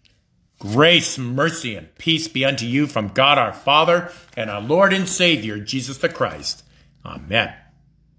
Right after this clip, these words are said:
The text for our gospel proclamation comes from the Epistle of the Ephesians, which I just finished reading to you,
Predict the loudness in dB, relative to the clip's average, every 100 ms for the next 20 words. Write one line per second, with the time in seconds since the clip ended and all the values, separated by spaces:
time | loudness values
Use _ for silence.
0 | _ _ _ _ -20 _ 0 0 0 -2
1 | 0 2 2 0 -2 -2 -2 -2 -6 -4
2 | -4 -4 -6 -10 -20 -2 2 4 2 0
3 | 0 0 0 -2 -2 -4 -6 -2 -4 -2
4 | -2 -2 2 4 4 -2 -6 -6 -2 -2
5 | 0 -2 -2 -8 -6 -4 -4 -2 0 0
6 | -4 -8 -8 -10